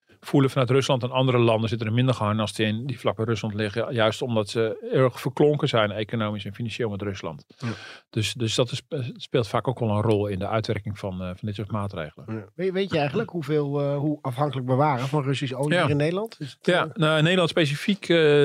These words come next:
Speaker 1: heb ik niet, eh, paraat. Maar ik weet wel, eh, voor de Europese Unie, dat de Europese Commissie zelf ook op een gegeven moment op de website gezet, dat, eh, negenentwintig procent van onze olie komt uit Rusland.
Speaker 2: Hm.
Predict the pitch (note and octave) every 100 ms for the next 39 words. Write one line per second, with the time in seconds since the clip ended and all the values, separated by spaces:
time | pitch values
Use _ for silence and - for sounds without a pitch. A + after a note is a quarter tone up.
0 | C#3 F2+ D3 C#3+ - E3+ C#3 C3+ C3 D#3+
1 | - C3 A#2+ B2 B2 C3+ E3 - C3 C#3+
2 | D3+ C3 C#3 - B2+ C3+ B2 B2 - F#3
3 | D3+ E3 D3+ C#3 B2 B2+ B2 A#2+ C3+ B2
4 | B2 B2+ B2 - - - B2 A#2+ A#2 A#2+
5 | B2+ A#2+ - - B2+ B2+ B2 - A#2+ A#2
6 | C3+ C#3+ C#3+ - C#3 - A#2 B2+ A#2 A#2
7 | G#2 - A#2 A2 A2+ A2+ G#2 B2 - D3+
8 | F3 - _